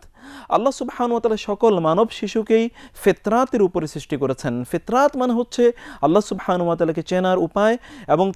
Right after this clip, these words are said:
তার যে জীবন ব্যবস্থা, সেই জীবন ব্যবস্থা অনুসারে চলার মানসিকতা নিয়ে আল্লাহ সুবহানাহু ওয়া তাআলা সকল মানব সন্তানকে পাঠিয়েছেন। কিন্তু পরবর্তীতে তাদের পিতামাতা,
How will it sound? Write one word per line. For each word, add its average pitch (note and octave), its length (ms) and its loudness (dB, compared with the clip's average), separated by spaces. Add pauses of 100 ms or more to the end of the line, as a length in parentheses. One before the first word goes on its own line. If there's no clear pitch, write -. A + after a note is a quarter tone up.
তার A3 340 4
যে A3+ 100 -2
জীবন G3 320 2
ব্যবস্থা, A3 580 -2 (200)
সেই E3 220 2
জীবন C#3+ 320 0
ব্যবস্থা F3 380 0
অনুসারে F3 360 -4
চলার F3 420 4 (320)
মানসিকতা A3 640 2
নিয়ে G3+ 120 0
আল্লাহ D#3+ 160 2
সুবহানাহু D3+ 420 -4
ওয়া C#3+ 100 -4
তাআলা C#3+ 160 -4
সকল C#3+ 380 -2 (280)
মানব C3 260 2
সন্তানকে C3+ 440 -8
পাঠিয়েছেন। D3 520 -4 (240)
কিন্তু D#3 180 -2
পরবর্তীতে D3+ 540 -2
তাদের E3 300 -4
পিতামাতা, A#3 680 -2